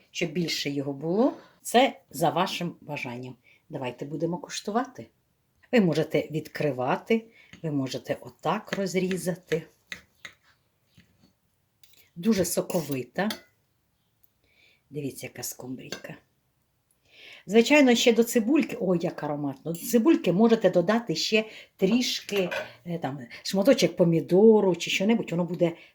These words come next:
так, е, більш, е, яскраво, більш красиво.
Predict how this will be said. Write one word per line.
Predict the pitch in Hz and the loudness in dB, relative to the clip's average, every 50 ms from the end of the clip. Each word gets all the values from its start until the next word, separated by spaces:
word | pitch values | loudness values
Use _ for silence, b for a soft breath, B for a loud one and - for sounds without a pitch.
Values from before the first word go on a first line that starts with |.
| B _ | B _
так, | - 170 165 165 - - 185 | -8 -8 -8 -8 -10 -10 -10
е, | 175 - - 175 170 | -10 -8 -10 -12 -12
більш, | 165 156 208 202 185 - - - - - - - | -8 -4 -4 -2 -2 -2 -2 -4 -2 -2 -4 -4
е, | 151 160 156 123 - - _ - | -6 -8 -8 -10 -14 -18 _ -6
яскраво, | 170 196 196 190 - - - - 208 202 175 151 135 123 127 123 _ _ b b b b b b b b b b | -4 -4 -2 -2 -4 -4 -4 -2 0 0 0 0 -2 -4 -10 -16 _ _ b b b b b b b b b b
більш | 143 190 220 220 - - | -2 0 0 0 0 -4
красиво. | - - 175 180 175 - - - 135 117 110 117 | -4 -4 -4 -4 -6 -8 -10 -10 -10 -12 -12 -14